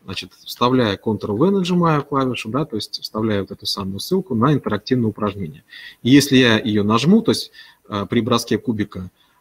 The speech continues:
э, значит, нажму эту самую ссылку, то я попадаю, э, на, э, вот это самое интерактивное упражнение, которое необходимо выполнить. То есть найти пару, э, соответственно,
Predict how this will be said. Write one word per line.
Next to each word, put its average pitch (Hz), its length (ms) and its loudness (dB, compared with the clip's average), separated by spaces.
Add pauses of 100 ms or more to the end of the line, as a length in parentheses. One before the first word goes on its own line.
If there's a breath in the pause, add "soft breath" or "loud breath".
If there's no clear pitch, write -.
(120)
э, 98 340 -4
значит, 95 320 -6 (240)
нажму 110 440 2
эту 95 200 -4
самую 104 320 0
ссылку, 220 400 0
то 156 260 2
я 131 140 0
попадаю, 107 600 0 (600)
э, 98 320 -8 (520)
на, 113 520 0
э, 92 60 -10
вот 95 200 -6
это 107 140 -4
самое 104 300 2
интерактивное 98 560 -2
упражнение, 139 440 4
которое 110 360 0
необходимо 110 640 0 (180 soft breath)
выполнить. 95 480 0
То - 80 -18
есть - 140 -10
найти 110 260 0
пару, 190 480 4 (480 loud breath)
э, 101 160 -6
соответственно, 101 800 -4